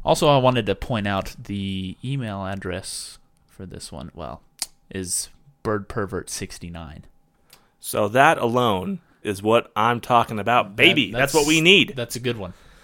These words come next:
Speaker 2: Not bad, not bad. And we're just butchering this. I'm sorry for all the
Speaker 1: All right.
Speaker 2: listeners, but, uh,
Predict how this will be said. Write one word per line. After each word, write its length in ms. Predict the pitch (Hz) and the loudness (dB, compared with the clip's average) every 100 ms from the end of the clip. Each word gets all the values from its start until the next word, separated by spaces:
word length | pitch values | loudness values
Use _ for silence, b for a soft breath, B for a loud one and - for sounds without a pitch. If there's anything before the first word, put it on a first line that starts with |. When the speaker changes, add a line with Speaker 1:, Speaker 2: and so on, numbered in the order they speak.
| b b b b | b b b b
Speaker 2:
Not 160 | 160 180 | 0 4
bad, 200 | 165 123 | 2 4
not 160 | 147 | 2
bad. 300 | 135 110 95 - B B | 2 2 0 -6 B B
And 140 | 117 | -8
we're 80 | 135 | -6
just 220 | 143 110 | -6 -4
butchering 400 | 131 135 147 143 | 0 0 0 -4
this. 240 | 139 135 135 | -2 -4 -6
I'm 120 | 107 | -6
sorry 360 | - 117 113 110 | -4 -2 -2 -4
for 120 | 110 | -4
all 60 | |
the 80 | 107 | 0
Speaker 1:
All 120 | 202 | 2
right. 260 | 208 202 202 | 4 4 2
Speaker 2:
listeners, 200 | 120 - | 0 -6
but, 180 | 101 92 | -6 -6
uh, 260 | 92 87 | -6 -8